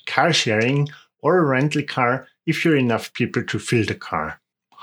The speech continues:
Austrians are not too fond of picking up hitchhikers, but because of the amount of traffic between Salzburg and Vienna, and because many drivers are going all the way, it's not too difficult.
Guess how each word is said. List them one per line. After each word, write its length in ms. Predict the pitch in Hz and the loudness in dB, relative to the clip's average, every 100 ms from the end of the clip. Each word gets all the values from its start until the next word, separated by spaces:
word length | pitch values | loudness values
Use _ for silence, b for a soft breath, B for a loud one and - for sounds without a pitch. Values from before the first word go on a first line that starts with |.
| B | B
Austrians 580 | - 214 - 214 185 160 | 0 0 0 2 4 4
are 60 | 147 | 2
not 200 | 139 - | 0 0
too 180 | - | 0
fond 360 | 151 - 117 110 | 0 0 0 0
of 100 | - | -2
picking 300 | 139 - 117 | -4 -2 0
up 100 | 107 | 0
hitchhikers, 720 | 147 135 - 101 101 131 - | -2 -2 0 0 0 -2 0
but 160 | 139 131 | 0 0
because 300 | 151 190 185 | 2 2 2
of 160 | 175 | 0
the 80 | - | 2
amount 480 | 127 110 107 165 - | 2 4 4 2 0
of 160 | 113 - | -4 -2
traffic 480 | - 139 - 110 | 0 0 0 -2
between 340 | 123 110 113 110 | -4 -2 0 2
Salzburg 580 | - 104 120 - - 113 | 4 4 2 0 0 0
and 200 | 104 101 | 0 0
Vienna, 520 | 107 113 107 120 135 B B B - | 2 2 2 0 -2 B B B -2
and 200 | 214 220 | 0 2
because 420 | 190 - 147 - | 0 2 2 2
many 300 | 131 165 196 | 2 4 2
drivers 420 | 190 135 135 131 | 2 0 2 2
are 60 | 120 | 0
going 280 | - 113 117 | 0 0 2
all 300 | 143 156 170 | 2 2 2
the 80 | |
way, 380 | 104 107 123 127 B B B | 2 2 2 -2 B B B
it's 120 | 151 - | -4 0
not 220 | 208 214 | 0 0
too 140 | 139 | -2
difficult. 580 | 117 117 - 101 101 90 | 0 -2 -2 -10 -8 -8